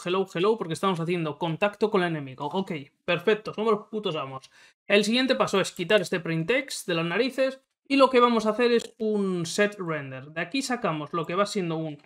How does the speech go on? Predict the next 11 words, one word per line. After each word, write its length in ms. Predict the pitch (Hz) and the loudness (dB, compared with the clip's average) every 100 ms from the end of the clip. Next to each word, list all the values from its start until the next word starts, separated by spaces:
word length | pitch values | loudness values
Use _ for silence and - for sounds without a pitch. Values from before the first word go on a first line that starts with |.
| _ | _
set, 800 | _ - 196 175 165 - - - _ _ _ _ | _ -2 0 0 -2 -10 -20 -20 _ _ _ _
bueno, 160 | 247 185 | -4 -2
sí, 180 | 175 147 175 | -6 -8 -6
render 720 | 185 190 190 185 180 170 170 | -2 0 0 0 0 -2 -4
custom 480 | 196 170 175 170 165 | -6 -6 -4 -4 0
deep, 320 | 277 277 - | -2 -4 -10
el 160 | 185 180 | -8 -2
cual 160 | 208 202 | 2 2
será 340 | - 196 170 - | 2 -6 -8 -6
el 220 | 175 160 | -4 -2
mesh. 440 | 180 285 - - | 0 -2 -2 -8